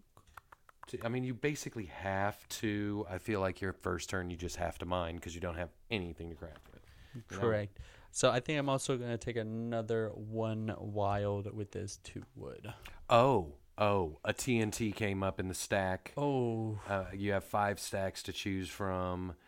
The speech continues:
Speaker 1: And then you've got three stacks to choose from as far as crafting goes. But when a T N T comes up, if you mine for that,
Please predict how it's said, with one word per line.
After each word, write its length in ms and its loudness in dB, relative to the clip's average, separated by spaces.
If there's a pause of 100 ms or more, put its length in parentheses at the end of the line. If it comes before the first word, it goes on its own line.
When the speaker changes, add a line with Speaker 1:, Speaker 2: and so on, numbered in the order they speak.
(220)
Speaker 1:
And 140 -2
then 80 -2
you've 120 -6
got 240 -2
three 220 0
stacks 420 0
to 100 -4
choose 280 -4
from 340 0
as 80 -8
far 200 -2
as 120 -4
crafting 580 -4
goes. 360 -8 (280)
But 80 0
when 140 2
a 60 0
T 200 0
N 100 2
T 260 0
comes 340 0
up, 320 0 (340)
if 300 -2
you 920 -2 (220)
mine 800 2
for 340 0
that, 500 -4